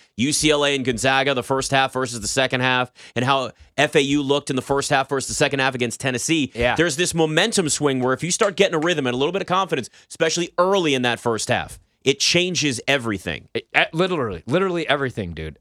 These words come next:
Speaker 2: Oh, my God. Five-point lead now for San Diego State. We're getting late here, too. Five minutes to go. I still don't feel good, though, because Alabama could go on a fourteen to one run.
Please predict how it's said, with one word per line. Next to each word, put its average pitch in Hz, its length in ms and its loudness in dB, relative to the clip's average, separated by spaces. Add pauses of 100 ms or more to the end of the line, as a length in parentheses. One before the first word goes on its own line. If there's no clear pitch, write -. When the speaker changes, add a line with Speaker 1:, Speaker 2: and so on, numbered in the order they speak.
Speaker 2:
Oh, 123 220 2
my 92 160 -8
God. 110 260 -2
Five-point 160 640 0
lead 117 160 -2
now 113 200 0
for 107 120 -8
San 110 300 -4
Diego 110 320 -2
State. 123 220 -2
We're 127 100 -4
getting 143 260 -2
late 151 180 0
here, 127 200 -4
too. 147 280 -2
Five 147 280 0
minutes 143 300 -6
to 151 80 -4
go. 135 100 0
I 127 80 0
still 226 200 4
don't 240 160 0
feel 208 220 0
good, 160 180 -2
though, 147 120 0
because 147 240 -2
Alabama 156 440 2
could 139 140 -6
go 143 80 0
on 143 120 0
a 113 40 -8 (100)
fourteen 147 400 -2
to 139 60 0
one 135 220 -2
run. 127 260 0